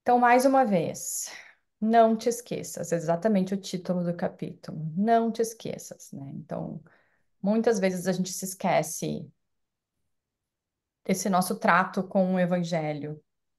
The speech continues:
com esse conhecimento que o Evangelho, que a doutrina espírita aqui pra gente nos traz. É... Nós temos que ter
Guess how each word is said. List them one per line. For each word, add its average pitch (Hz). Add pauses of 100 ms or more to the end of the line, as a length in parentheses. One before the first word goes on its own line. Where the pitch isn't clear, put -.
(500)
com -
esse 190
conhecimento 196 (920)
que -
o 190
Evangelho, 170
que 180
a 170
doutrina 170
espírita 175
aqui 170
pra 175
gente 165
nos 165
traz. - (880)
É... 160 (1500)
Nós 180
temos 196
que 180 (1400)
ter 202